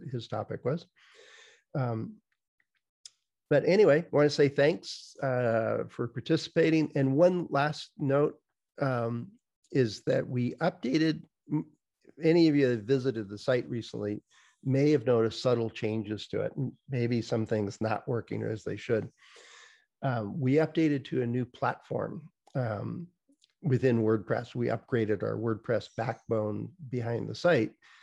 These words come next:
And a few things broke, like the email system and formatting for it. And a f-, few of the links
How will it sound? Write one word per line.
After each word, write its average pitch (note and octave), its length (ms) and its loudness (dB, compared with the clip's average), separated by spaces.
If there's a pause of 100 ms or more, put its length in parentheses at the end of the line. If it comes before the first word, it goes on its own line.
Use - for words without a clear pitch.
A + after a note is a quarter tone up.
(320)
And D3 300 4
a C3 40 4
few C#4+ 200 0
things F3+ 460 -2 (680)
broke, A#2+ 420 0 (140)
like A#2+ 340 -2
the C3 200 0
email A#2 260 2
system C3 600 -6 (120)
and A#2 320 -4
formatting A2+ 600 0
for A#2 240 -4
it. - 140 -4
And C3+ 140 -4
a - 40 -6
f-, - 200 -16 (160)
few C3 240 2
of B2+ 60 4
the A#2+ 80 2
links A2+ 460 -2